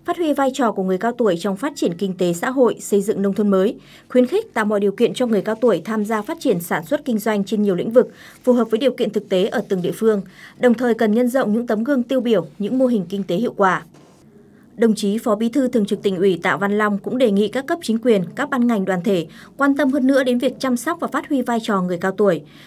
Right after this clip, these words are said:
tiếp tục đẩy mạnh việc học tập và làm theo tư tưởng đạo đức phong cách Hồ Chí Minh, trọng tâm là nâng cao hiệu quả chất lượng phong trào tuổi cao gương sáng,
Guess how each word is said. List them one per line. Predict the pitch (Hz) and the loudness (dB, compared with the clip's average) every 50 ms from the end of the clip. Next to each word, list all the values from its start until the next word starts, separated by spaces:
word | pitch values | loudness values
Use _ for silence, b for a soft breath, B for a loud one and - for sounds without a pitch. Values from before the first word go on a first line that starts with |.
| B B | B B
tiếp | - 302 302 | -4 -2 -2
tục | 330 247 190 | -2 -2 0
đẩy | 202 190 | 0 0
mạnh | 175 175 196 190 190 | 2 0 0 -2 -2
việc | 190 190 - | -4 -4 -4
học | 202 190 - | -4 -6 -2
tập | - 196 190 190 | -4 -4 -4 -2
và | 190 | -2
làm | 190 190 185 185 | -2 0 -2 -2
theo | 185 226 226 220 220 | -2 -2 -2 -2 -2
tư | - 233 | -2 -4
tưởng | 220 226 226 202 170 170 - | 0 0 0 0 0 -2 -4
đạo | - 185 - | -4 -4 0
đức | 208 285 330 - | 0 -2 -2 -2
phong | - 233 202 196 | -8 -8 -8 -6
cách | - 247 277 269 | -4 -6 -4 -4
Hồ | - 180 | -6 -6
Chí | - - 196 | -4 -2 0
Minh, | 202 220 226 208 196 B B B B B | 2 2 2 2 0 B B B B B
trọng | B - - 233 | B -4 -4 -4
tâm | 233 - 285 277 254 233 - | 0 0 2 2 2 0 -2
là | 220 214 196 | -2 0 2
nâng | 208 226 233 | 2 2 2
cao | 226 247 240 | 0 0 -2
hiệu | 240 247 262 - - | -2 0 -2 -2 2
quả | - 214 190 165 170 - | 2 2 2 2 0 -2
chất | - 302 320 | -4 -2 0
lượng | 320 - 202 | 0 -2 -2
phong | - 240 226 214 | -2 -2 -2 0
trào | - 220 208 190 175 175 | 0 0 0 0 0 0
tuổi | - 208 180 175 - | 0 0 0 0 0
cao | 202 202 196 | -2 -2 0
gương | 190 202 208 202 | 0 0 0 0
sáng, | 196 - 202 185 180 214 | 0 0 -2 -2 -2 -2